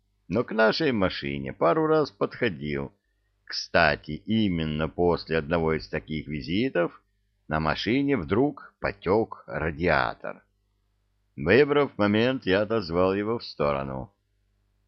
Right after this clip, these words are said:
"Эй, дружище, на минуточку тебя можно?" "Да, слушаю вас внимательно".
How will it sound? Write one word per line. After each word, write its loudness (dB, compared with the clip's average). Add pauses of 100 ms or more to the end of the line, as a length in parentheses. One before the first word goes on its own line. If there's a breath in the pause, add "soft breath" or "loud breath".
(680)
"Эй, 2
дружище, -2 (580)
на 2
минуточку 0
тебя -2
можно?" -2 (1120)
"Да, 0
слушаю -4
вас -4
внимательно". -6